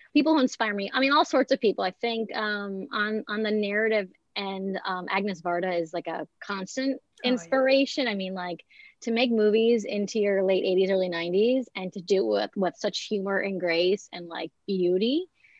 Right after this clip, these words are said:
Speaker 1: Um, and her films always, I watch them later on, they always make me think in a new way. Um, yeah, and, and so, um, I th-, and I think about how, you know, she was, you know,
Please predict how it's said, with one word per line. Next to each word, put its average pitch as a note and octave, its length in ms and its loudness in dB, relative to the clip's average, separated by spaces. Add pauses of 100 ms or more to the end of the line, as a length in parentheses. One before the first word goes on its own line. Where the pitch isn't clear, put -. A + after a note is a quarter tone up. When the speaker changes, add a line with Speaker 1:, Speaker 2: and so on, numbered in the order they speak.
(320)
Speaker 1:
Um, F#3 580 -2
and G3 140 -8
her F#3+ 60 -6
films B3 420 -2
always, A3+ 460 2
I G3 100 -4
watch G3+ 320 -4
them A#3 160 -2
later G3+ 220 -2
on, G3 140 0
they F#3 100 -8
always G#3 320 2
make A3 180 -2
me F#3+ 160 -8
think G#3 180 -8
in F#3 80 -4
a F3 40 -10
new F#3 200 -6
way. G3 560 -2
Um, F#3 320 -6 (600)
yeah, G3+ 180 2 (180)
and, G#3 260 -2
and G3+ 180 -6
so, F#3+ 480 0
um, F#3 500 -6 (420)
I G#3 60 -8
th-, - 80 -18
and A3 120 -4
I G3 80 -2
think B3 220 0
about A3 220 4
how, G3 520 2
you G#3+ 80 -4
know, F#3+ 100 -4
she A#3 260 -4
was, G#3 420 -4 (460)
you G#3+ 80 -6
know, F#3+ 80 -2